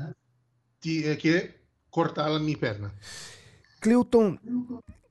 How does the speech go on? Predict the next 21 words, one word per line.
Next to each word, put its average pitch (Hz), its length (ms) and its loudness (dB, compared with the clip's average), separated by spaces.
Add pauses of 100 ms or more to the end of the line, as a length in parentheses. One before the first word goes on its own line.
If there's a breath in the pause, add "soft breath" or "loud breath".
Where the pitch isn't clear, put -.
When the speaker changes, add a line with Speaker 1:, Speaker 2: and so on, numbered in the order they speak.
(140)
Speaker 2:
cuéntanos, 147 720 4
¿no? 143 260 2
Obviamente 180 1000 4
es, 123 200 2
eh, 117 600 0
en 131 100 -4
tu 139 160 -2
vida 139 320 2
eso 131 280 0
fue 131 220 -4
una, 123 560 -2
una 117 240 -4
tragedia, 101 600 -2
pero 165 180 2
vamos 220 260 -2
a 175 80 4
hablar 127 440 2
de 123 160 0
los 123 240 0
minutos, 156 840 0
este, 120 680 0